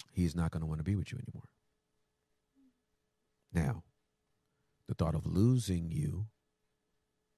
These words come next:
because he's benefited from this for the last nine years. So the thought of losing you is not gonna sit well with him, and he is going to gaslight you, and he is going to try to manipulate, and he is gonna get crafty with his words,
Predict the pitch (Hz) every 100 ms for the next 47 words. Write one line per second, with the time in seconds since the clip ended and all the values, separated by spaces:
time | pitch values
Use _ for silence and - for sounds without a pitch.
0 | _ _ _ _ _ _ _ _ _ -
1 | - 85 90 82 101 95 - - - -
2 | - - 76 82 - 95 - - - -
3 | - 82 - 92 95 82 - 90 98 101
4 | 113 92 90 87 80 78 76 - 80 80
5 | 87 - 120 131 - _ _ _ _ _
6 | _ - 80 85 80 85 80 80 87 92
7 | - 104 104 117 120 - _ _ _ _
8 | _ 82 78 82 76 87 80 - - 78
9 | 78 80 87 95 95 120 - _ _ -
10 | - 76 80 78 - 80 78 73 - 87
11 | - 85 82 80 87 95 113 143 -